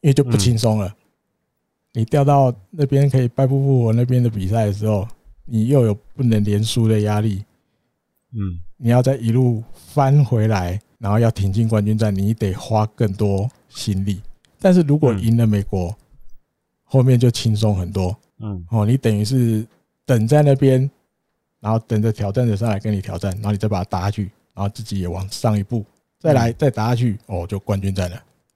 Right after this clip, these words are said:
Speaker 2: 对。
Speaker 1: 五场了，对啊，所以下一场如果能赢，对美国或对日本也好，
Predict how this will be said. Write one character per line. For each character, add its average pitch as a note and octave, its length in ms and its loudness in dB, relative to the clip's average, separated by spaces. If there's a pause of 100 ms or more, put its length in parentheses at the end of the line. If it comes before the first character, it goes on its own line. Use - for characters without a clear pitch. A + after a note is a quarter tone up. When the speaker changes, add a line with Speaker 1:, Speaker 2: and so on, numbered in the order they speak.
(460)
Speaker 2:
对。 G2 240 -14 (200)
Speaker 1:
五 G2+ 160 -10
场 G2 160 -6
了， - 80 -18 (240)
对 G#2+ 160 0
啊， F2+ 80 -6
所 A#2+ 160 0
以 B2 160 0 (260)
下 - 300 0
一 F3+ 80 6
场 C#3 180 2
如 A2+ 100 0
果 C3+ 160 2
能 A2+ 280 0
赢， G#2+ 340 -2 (760)
对 C3+ 180 4
美 G#2+ 180 0
国 G2 200 -6
或 A2+ 120 0
对 A2+ 160 0
日 A2 140 0
本 F#2 180 -4
也 F#2 140 -4
好， F#2 260 -10